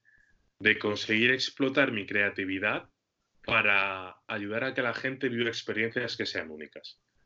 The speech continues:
O sea, sí que es algo que tengo ahí muy en mente cada vez que intento crear algo o cada vez que estoy pensando ideas,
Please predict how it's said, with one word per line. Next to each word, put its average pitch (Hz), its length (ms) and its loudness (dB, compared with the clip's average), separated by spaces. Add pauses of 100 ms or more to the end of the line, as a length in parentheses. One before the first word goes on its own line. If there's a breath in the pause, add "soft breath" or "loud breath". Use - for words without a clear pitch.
(160)
O - 40 -20
sea, 92 120 -6
sí 98 160 -4
que 107 80 0
es - 100 -6
algo 104 240 2
que 104 80 2
tengo 101 300 0
ahí 98 640 2 (340 soft breath)
muy 107 140 4
en 101 140 4
mente 107 340 4
cada 95 180 2
vez 92 160 -2
que 107 100 -4
intento 98 500 -2
crear 92 280 4
algo 98 500 0
o 90 40 -6
cada 87 180 -8
vez 90 160 -6
que - 100 -6
estoy 92 560 -4
pensando 95 500 -4
ideas, 104 440 2